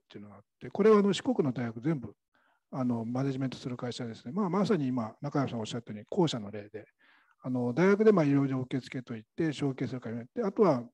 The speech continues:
営業活動はティーエルオーに任せるみたいな感じでやっ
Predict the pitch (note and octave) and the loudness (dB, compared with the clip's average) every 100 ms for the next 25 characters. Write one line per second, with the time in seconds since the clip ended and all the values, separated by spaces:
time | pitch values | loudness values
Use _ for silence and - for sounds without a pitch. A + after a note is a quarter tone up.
0 | - D3+ D#3 D#3+ D#3 D3+ - F3 F3+ - | -6 -2 2 2 2 -2 -4 -2 -2 0
1 | C#3+ B2 A2 G#2 G2+ - - _ - - | -2 -2 -6 -8 -12 -16 -20 _ -20 -20
2 | - _ _ _ _ _ - B2+ A#2+ A#2+ | -20 _ _ _ _ _ -6 -4 -4 -8
3 | B2 B2 G3+ F#3+ A2+ | -12 2 6 6 4